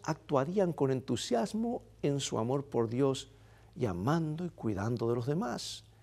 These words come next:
Y yo quiero agregar un paréntesis aquí. Yo creo que se le acabaría el negocio al diablo, ¿no es cierto?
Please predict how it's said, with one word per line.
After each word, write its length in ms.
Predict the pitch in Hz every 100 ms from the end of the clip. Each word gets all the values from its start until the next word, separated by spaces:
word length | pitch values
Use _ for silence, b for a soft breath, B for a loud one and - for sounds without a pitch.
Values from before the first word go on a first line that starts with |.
| b
Y 80 | 151
yo 140 | 170
quiero 160 | 175 165
agregar 260 | 131 127
un 140 | 147 123
paréntesis 640 | 107 151 190 - 101 -
aquí. 340 | 90 - 92 - - - b b b b b
Yo 100 | -
creo 140 | 151 160
que 60 |
se 100 | 131
le 80 | 123
acabaría 380 | 120 98 92 120
el 60 | 117
negocio 300 | 90 107 -
al 80 |
diablo, 300 | 87 113 110
¿no 60 | 104
es 80 | 110
cierto? 300 | 196 -